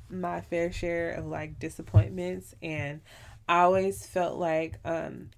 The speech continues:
I'd meet a guy and we'd, like, hit it off and things would be going well, and then at some point I just kind of don't know what's happening, or something happens to where, like, I find out he has, he's had a girlfriend the whole time.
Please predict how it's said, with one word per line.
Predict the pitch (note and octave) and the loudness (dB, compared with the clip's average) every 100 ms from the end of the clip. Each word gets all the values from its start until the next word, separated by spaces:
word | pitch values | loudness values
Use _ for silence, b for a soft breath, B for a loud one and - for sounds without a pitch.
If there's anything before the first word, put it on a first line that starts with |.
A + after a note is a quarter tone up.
| - | -2
I'd | F3 E3+ | 0 0
meet | E3+ E3+ F3+ | -2 -4 -4
a | - | -6
guy | F3 E3 E3 E3 | -2 2 2 2
and | D#3 D#3+ D3+ | 2 -2 -6
we'd, | D3+ D#3 - | -6 -8 -8
like, | E3 - | -8 -8
hit | - A#3+ B3+ | -6 -2 0
it | A#3 | 2
off | G#3 G3+ G3+ G3+ F3+ | 2 2 0 -2 -6
and | E3+ | -6
things | E3+ F#3 F3 | -4 -4 -4
would | E3+ | -6
be | E3+ | -6
going | E3+ E3 D#3+ | -4 -4 -2
well, | E3 D#3+ D#3+ | 2 4 4
and | D3+ E3 D#3 | 2 -2 -4
then | D3+ D3+ - | -4 -4 -4
at | - D#3 | -6 -6
some | - D#3 D3+ | -8 -6 -6
point | D#3+ E3 D3+ D3+ | -6 -8 -6 -6
I | - D3+ | -4 -6
just | D#3 - | -6 -12
kind | - E3 D3 C#3+ | -8 -6 -4 -4
of | C#3+ C#3+ - b b b b - | -6 -8 -12 b b b b 0
don't | E3 C#3+ | 0 0
know | D3 C#3+ | -4 -2
what's | D#3 F3+ | -4 -4
happening, | A3 A3 A#3+ B3+ C4 C4+ C4+ C#4 b b _ | -2 -2 -4 -8 -8 -8 -12 -16 b b _
or | F3 F3 F3 E3+ E3+ | -2 0 2 0 -2
something | - G3 F3+ F#3 F#3+ F3 | -2 -2 -2 -2 -2 -2
happens | F3+ E3+ E3+ - D#3+ D#3 - | 0 0 0 -2 -6 -6 -8
to | - | -6
where, | D#3+ D3+ D3 D3 | -2 -2 -2 -2
like, | C#3+ D#3 | -4 -4
I | E3 | -6
find | D#3+ D#3+ D#3 D#3+ | -2 0 0 0
out | D3+ D3+ | 0 -2
he | E3+ E3+ | -4 -6
has, | D#3+ D3 D3 D3 b b b b | -4 -4 -4 -8 b b b b
he's | F#3+ - | -6 0
had | - E3 D#3 D#3 b - | 6 6 6 0 b -10
a | |
girlfriend | D#3+ G3 F#3+ F#3 D#3 D3+ | 0 4 4 2 -4 -6
the | D3+ | -8
whole | D#3+ - | -8 -10
time. | - - - - | -10 -12 -12 -16